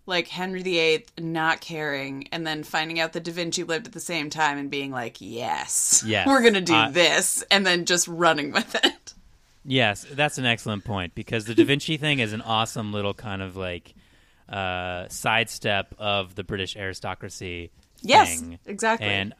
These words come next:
Speaker 2: I think since he's not actually English, he's
Speaker 1: True.
Speaker 2: uh, Irish or Scottish. Boy, he, I'm sure that is not. Oh,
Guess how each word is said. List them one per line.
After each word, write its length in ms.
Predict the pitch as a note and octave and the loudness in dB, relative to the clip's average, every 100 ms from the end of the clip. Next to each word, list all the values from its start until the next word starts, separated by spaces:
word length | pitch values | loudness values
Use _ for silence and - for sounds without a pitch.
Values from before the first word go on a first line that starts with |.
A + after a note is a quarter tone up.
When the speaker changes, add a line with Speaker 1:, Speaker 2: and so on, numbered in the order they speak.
| _ | _
Speaker 2:
I 120 | A2+ | -8
think 280 | A2+ C#3 C3+ | -4 -4 -4
since 220 | - A#2+ | -6 -6
he's 180 | A#2+ G#2 | -6 -4
not 220 | A2 A2 | -4 -4
actually 420 | G2 G#2 - A2 G#2 | -2 -4 -4 -10 -6
English, 640 | G#2+ C3 G#3 D#4 - - _ | -6 -4 -6 -6 -12 -16 _
he's 300 | A2+ G2 F2+ | -12 -10 0
Speaker 1:
True. 300 | B3 F3+ D#3+ _ _ _ _ _ _ _ _ | 2 2 -4 _ _ _ _ _ _ _ _
Speaker 2:
uh, 880 | G#2 G2 F#2 F#2+ G#2 A2 - A#2 A2+ - | -12 -8 -8 -8 -12 -16 -18 -18 -18 -12
Irish 360 | G2+ G#2+ A2 | -8 -6 -8
or 60 | A2+ | -10
Scottish. 500 | - - G#3+ - - - | -12 -12 -12 -12 -14 -10
Boy, 320 | G2 F#2+ F2+ | -4 -4 -4
he, 220 | F#2 G2 | -6 -8
I'm 180 | F2+ F2 | -8 -10
sure 220 | - G2+ | -10 -8
that 240 | F2+ F#2+ G2+ | -6 -8 -10
is 160 | F#2 | -10
not. 340 | G#2 A#2 A#2 - D#3+ - _ _ | -4 -2 -2 -8 -20 -20 _ _
Oh, 80 | - | -8